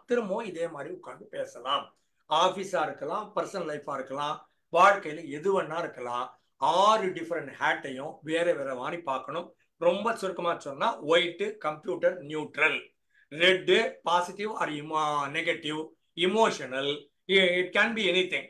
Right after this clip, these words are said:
பாசிட்டிவா இருக்கலாம், நெகட்டிவா இருக்கலாம், emotional மட்டும். பிளாக்னு எடுத்தீங்கன்னா negative காரணங்கள் சொல்லு, எல்லோன்னா positive காரணங்கள் சொல்லு, கிரீனு காரணங்களே சொல்லாத வளரக்கூடிய வாய்ப்பெல்லாம் சொல்லு, Blue எல்லா டேட்டாவும் எடுத்துக்கின்னு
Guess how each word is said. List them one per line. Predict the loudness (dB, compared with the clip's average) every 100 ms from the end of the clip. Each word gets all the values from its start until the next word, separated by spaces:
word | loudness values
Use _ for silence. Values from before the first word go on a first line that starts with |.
| _
பாசிட்டிவா | 2 2 2 2
இருக்கலாம், | 2 -2 -4 0
நெகட்டிவா | -2 0 -2
இருக்கலாம், | -2 -2 -4
emotional | -2 -2 -2 -2 -10 -8
மட்டும். | -8 -2 -2 -2 _ _ _ _
பிளாக்னு | 6 6 6 2 0
எடுத்தீங்கன்னா | -2 -2 -10 -6 -6 -4
negative | -4 0 0 -2 -6 2
காரணங்கள் | 6 8 6 0 -8 -10
சொல்லு, | -8 -10 -6 0 2 2 -2 _ _ _
எல்லோன்னா | 4 6 6 6 4 4 4 0 -2
positive | 2 2 2 -4 -6 0
காரணங்கள் | 2 4 4 0 -6 -8
சொல்லு, | -10 -10 -6 0 0 0 -4 _ _
கிரீனு | 0 2 4 2 -2 -6 _
காரணங்களே | 4 8 8 4 0 -2
சொல்லாத | 0 -2 0 0 0 0
வளரக்கூடிய | 2 2 0 -4 -2
வாய்ப்பெல்லாம் | 0 0 -2 -8 -8 -10
சொல்லு, | -12 -6 0 0 0 _ _
Blue | 2 6 6 2
எல்லா | -2 2 4 4
டேட்டாவும் | -2 -4 -4 -4
எடுத்துக்கின்னு | -6 -6 -4